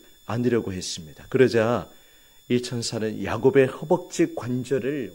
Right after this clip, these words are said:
완전히 무력화시켰던 것이죠. 이제 야곱은 이제 허벅지 뼈가 위골되어서 제대로 걷지 못하는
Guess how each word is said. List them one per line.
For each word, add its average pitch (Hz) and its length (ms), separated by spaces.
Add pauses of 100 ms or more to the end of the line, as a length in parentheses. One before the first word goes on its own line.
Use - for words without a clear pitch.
완전히 127 680 (360)
무력화시켰던 107 1700
것이죠. - 480 (200)
이제 135 280
야곱은 143 640 (560)
이제 107 160
허벅지 156 380
뼈가 160 280
위골되어서 143 680
제대로 156 340
걷지 143 260
못하는 139 680